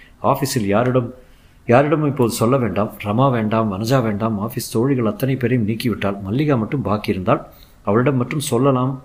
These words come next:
அவள்தான் உண்மை சிநேகிதி. அவள் அந்த, அந்த பிரச்சனையை எப்படி பார்ப்பாள்? எல்லோரும் என்னை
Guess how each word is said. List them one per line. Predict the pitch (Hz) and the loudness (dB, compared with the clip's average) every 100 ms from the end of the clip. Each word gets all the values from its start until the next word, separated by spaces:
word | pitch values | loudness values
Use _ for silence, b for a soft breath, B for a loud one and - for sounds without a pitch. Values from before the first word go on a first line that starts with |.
| b b b b | b b b b
அவள்தான் | 87 104 139 | -6 0 2
உண்மை | 127 113 123 | 2 2 0
சிநேகிதி. | - 101 120 117 107 113 - | 0 0 0 0 0 -2 -4
அவள் | 95 107 | -4 -2
அந்த, | 104 104 | -2 -2
அந்த | 104 98 | -4 -6
பிரச்சனையை | 98 107 - 135 131 117 | -4 -6 -4 -2 0 0
எப்படி | 90 131 | -2 -4
பார்ப்பாள்? | 131 117 117 120 113 | -2 -2 -2 -4 -4
எல்லோரும் | 101 101 127 123 B B - | -4 -4 -2 -4 B B -4
என்னை | 107 | -2